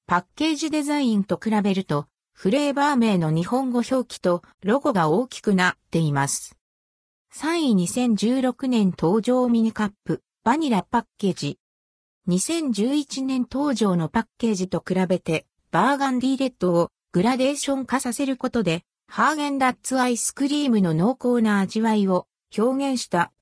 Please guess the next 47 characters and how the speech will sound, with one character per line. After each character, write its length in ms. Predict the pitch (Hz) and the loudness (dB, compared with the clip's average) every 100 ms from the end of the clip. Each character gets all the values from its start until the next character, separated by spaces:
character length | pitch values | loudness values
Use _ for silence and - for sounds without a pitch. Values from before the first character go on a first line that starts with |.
| - | -2
エ 100 | 240 | 0
レ 80 | 330 | 2
ガ 140 | 277 | 2
ン 60 | 202 | 2
ト 140 | 180 | 2
な 120 | 165 | 0
印 200 | 160 202 | 0 0
象 280 | 240 254 247 | 0 -2 0
の 120 | 233 | 0
デ 140 | 185 175 | 0 0
ザ 160 | 220 | 0
イ 160 | 208 151 | 0 -2
ン。 120 | 143 - _ _ _ _ | -6 -14 _ _ _ _
フ 120 | - | -2
レ 220 | 277 311 | 0 2
ー 20 | 294 | 2
バ 180 | 294 | 0
ー 20 | 254 | 2
名 220 | 220 180 | 2 2
を 140 | 151 | 0
黒 300 | - 196 277 | 0 2 2
色 180 | 262 262 | 2 0
に 120 | 240 | 0
す 160 | - 285 | -2 -4
る 120 | 311 | -4
こ 100 | 220 | -2
と 140 | 196 | -2
で、 180 | 180 160 - _ _ | 0 -2 -6 _ _
識 280 | - - 277 | -10 -4 -2
別 220 | 302 - | -2 -4
性 240 | - 240 | -2 -2
を 180 | 214 220 _ _ | 0 -2 _ _
よ 120 | 180 190 | 0 0
り 140 | 277 | 0
良 140 | 311 | -2
く 80 | - | -6
す 180 | - 208 | -4 -2
る 80 | 196 | -2
工 380 | - - 226 220 | -6 -4 0 0
夫 40 | |
を 60 | 214 | 0
加 320 | 180 180 214 | 0 2 2
え 80 | 180 | 2
ま 140 | 175 | 0
し 100 | - | -4
た。 240 | 151 120 - _ _ _ _ _ _ - | -6 -6 -8 _ _ _ _ _ _ -2
四 240 | 208 320 | 0 2